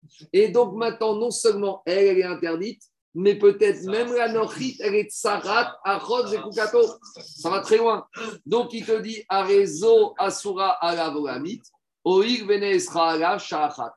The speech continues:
Pourquoi ? Parce qu'à un moment de l'histoire, au moment de la mort de Réhouven, elle était interdite, Léa, à Shimon. Ah, maintenant, elle redevient permise, c'est mort.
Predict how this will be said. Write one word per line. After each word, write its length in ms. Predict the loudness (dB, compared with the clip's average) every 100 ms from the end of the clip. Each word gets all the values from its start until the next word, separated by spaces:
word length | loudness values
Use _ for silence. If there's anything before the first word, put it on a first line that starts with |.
| -8
Pourquoi ? 360 | -8 -6 -8
Parce 160 | -8 -6
qu'à 680 | -2 -2 -4 -6 -2 0 -2
un 20 |
moment 340 | -2 -2 -2
de 80 | -2
l'histoire, 500 | -4 -6 -8 -8 -10 -16 -20 _ _
au 100 | -4
moment 280 | -2 -2 -2
de 60 | -2
la 80 | -2
mort 160 | -2
de 60 | 0
Réhouven, 540 | 2 2 2 -2 -6 _ -4
elle 160 | -2 0
était 400 | 0 0 -2 -2
interdite, 680 | -4 0 2 2 2 -2 -4
Léa, 460 | -2 0 0 -2 -8 -12
à 80 |
Shimon. 400 | -10 -6 -6 -8 -16 _ _ _ 0
Ah, 200 | 2 4
maintenant, 280 | 2 0 2
elle 80 | 4
redevient 320 | 4 2 0
permise, 400 | -2 -4 -6 -12
c'est 180 | -8 -6
mort. 360 | -4 -6 -10